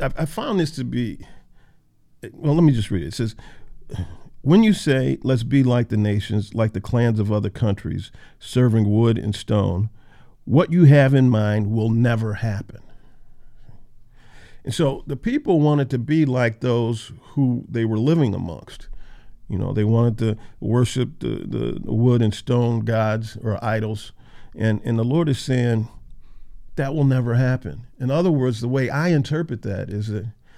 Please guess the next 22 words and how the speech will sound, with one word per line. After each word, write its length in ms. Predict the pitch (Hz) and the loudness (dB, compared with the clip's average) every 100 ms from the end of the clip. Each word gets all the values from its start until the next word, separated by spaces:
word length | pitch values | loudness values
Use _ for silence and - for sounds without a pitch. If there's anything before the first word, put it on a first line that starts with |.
| - - - | -20 -20 -6
look, 320 | 190 117 - - - - - - - - - - - - - | -2 -2 -6 -20 -20 -20 -20 -20 -20 -20 -20 -20 -20 -18 -2
you 320 | 131 262 - | 4 4 4
are 160 | 135 123 | 2 0
to 160 | - | 0
be 200 | 127 120 | 0 0
different. 540 | 110 151 202 - - - - - - - - - | 2 0 0 -4 -16 -18 -16 -14 -14 -16 -18 -8
You 260 | 127 185 - | 2 4 4
aren't 240 | 156 143 | 4 4
to 120 | - 123 | 2 0
be 240 | 175 220 | 2 0
like 280 | 113 98 98 | 2 -2 0
everybody 680 | 107 101 101 101 98 95 98 | 0 0 0 0 -2 -4 -6
else. 400 | - - - - - - | -8 -12 -18 -20 -20 -12
I 200 | 82 170 | 0 4
have 260 | 165 147 135 | 6 6 2
something 460 | - 135 127 123 123 | 2 0 2 0 2
more 200 | 123 110 | 2 0
grand 460 | 104 135 165 127 | 0 2 2 2
in 140 | 110 101 | 0 0
mind 320 | 101 95 95 | -2 -6 -10
for 180 | - 101 | -8 -6
you. 280 | 107 98 | -4 -6